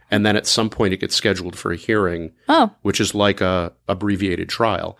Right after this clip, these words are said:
Speaker 2: Okay.
Speaker 1: But mostly what we do is what's called third party injury cases. So car accident, fall down, nursing home abuse, medical malpractice. And in those cases, you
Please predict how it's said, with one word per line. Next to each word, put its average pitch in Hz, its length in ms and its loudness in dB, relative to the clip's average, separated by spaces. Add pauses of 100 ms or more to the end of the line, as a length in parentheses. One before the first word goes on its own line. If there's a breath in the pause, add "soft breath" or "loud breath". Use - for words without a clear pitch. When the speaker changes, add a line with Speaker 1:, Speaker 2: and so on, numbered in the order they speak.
(100)
Speaker 2:
Okay. 185 300 -2
Speaker 1:
But - 180 2
mostly 165 380 2
what 120 200 2
we 110 140 0
do 104 160 2
is 92 140 -2
what's 101 160 -4
called 95 260 -2
third 101 360 0
party 92 500 0 (320)
injury 95 380 -2
cases. 85 500 -4
So 92 240 0
car 120 320 2
accident, 110 540 0
fall 101 320 0
down, 92 380 0
nursing 110 340 -2
home 107 160 -2
abuse, 95 540 -4 (360 soft breath)
medical 110 320 2
malpractice. 95 680 -2
And 95 160 -2 (320 loud breath)
in 107 160 2
those 151 280 4
cases, 98 640 2 (500 soft breath)
you 104 600 2